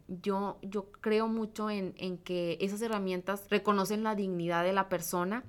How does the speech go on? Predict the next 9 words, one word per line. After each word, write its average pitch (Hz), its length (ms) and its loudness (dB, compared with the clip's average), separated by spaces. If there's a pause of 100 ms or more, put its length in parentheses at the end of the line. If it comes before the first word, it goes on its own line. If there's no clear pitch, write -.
mucho 202 380 2
más 196 240 2
allá 226 320 2
que 220 180 0
dar 175 180 4
una 190 180 -2
transferencia 190 1080 2
o 190 100 2
dar 175 500 2